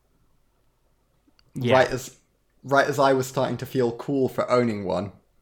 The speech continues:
Speaker 1: I never owned one. I never got the, the chance. It was already dead by the time I was kinda starting to
Speaker 2: I had one, and then I had one bef-, uh, I genuinely had one before they were cool. I didn't buy one for any kind of, like, clout reason, or,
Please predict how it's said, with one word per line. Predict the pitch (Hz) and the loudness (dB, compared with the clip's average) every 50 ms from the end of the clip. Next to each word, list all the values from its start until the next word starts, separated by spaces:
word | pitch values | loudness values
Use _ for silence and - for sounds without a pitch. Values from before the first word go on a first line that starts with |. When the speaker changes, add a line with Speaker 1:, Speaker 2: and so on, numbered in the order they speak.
| _ _ _ _ _ - - | _ _ _ _ _ -6 0
Speaker 1:
I | - 131 | 0 2
never | 151 160 160 147 156 | 4 4 2 2 2
owned | 139 117 131 147 147 139 | 2 2 2 0 -2 -4
one. | 110 104 104 101 95 - - - | -6 -6 -6 -6 -8 -12 -10 -6
I | 120 | -4
never | 123 131 123 127 123 | -4 -4 -2 -4 -6
got | 117 - - 131 110 - | -6 -6 -6 -6 -6 -6
the, | - 120 113 110 110 107 _ _ - | -6 -6 -4 -6 -6 -8 _ _ -16
the | - 123 | -14 -14
chance. | - - 127 123 117 - - - | -12 -10 -10 -10 -10 -10 -12 -12
It | 117 104 | -10 -10
was | 104 107 | -8 -6
already | 117 113 110 107 104 107 107 | -4 -4 -4 -4 -4 -6 -6
dead | 110 113 113 110 - | -4 -4 -4 -4 -4
by | - 104 101 | -6 -8 -6
the | 98 92 | -8 -8
time | - - 101 95 95 98 | -10 -10 -10 -8 -8 -8
I | 98 98 95 | -10 -10 -10
was | 95 95 92 - | -10 -12 -14 -12
kinda | - 104 98 95 | -12 -12 -12 -12
starting | - - - 101 95 - - 98 | -12 -12 -10 -10 -10 -10 -12 -16
to | - - 104 101 95 - _ _ _ _ _ _ _ - | -14 -12 -12 -12 -12 -14 _ _ _ _ _ _ _ -4
Speaker 2:
I | - 135 | -2 -2
had | 143 123 - 165 180 175 175 | -2 -2 -2 -2 -2 -2 -2
one, | - 101 95 98 117 127 127 - _ _ _ _ _ _ - | -2 -2 -2 -2 -4 -6 -8 -12 _ _ _ _ _ _ -2
and | 123 127 127 | 0 2 2
then | 123 123 123 120 - - | 2 0 0 -2 -2 -2
I | 131 | 0
had | 131 139 170 - | 0 0 0 0
one | - 175 160 | 0 0 0
bef-, | 147 135 - - - | -2 -4 -6 -6 -8
uh, | 156 - - - | -8 -8 -4 -2
I | - 139 | -2 -2
genuinely | 131 147 151 151 156 156 151 143 | 0 0 0 0 0 -2 -4 -4
had | 123 131 151 - - | -4 -6 -6 -6 -6
one | 117 104 98 | -6 -6 -6
before | 107 - - 131 120 113 | -8 -6 -2 -2 0 0
they | 110 110 | 0 -2
were | 110 - | -4 -4
cool. | - - 139 131 117 104 | -4 -2 0 0 0 0
I | 98 | -2
didn't | 110 123 113 95 | -2 -4 -4 -2
buy | - 123 127 | 0 2 2
one | 127 120 113 101 | 2 2 0 -4
for | 95 - 113 | -6 -8 -8
any | 107 104 | -8 -8
kind | - - 107 101 | -8 -6 -6 -4
of, | 98 | -4
like, | 101 101 90 - | -4 -4 -6 -6
clout | - - 131 120 117 - | -8 -6 -4 -4 -4 -6
reason, | - 107 98 87 - 98 95 | -8 -10 -10 -10 -10 -10 -12
or, | 92 90 | -12 -12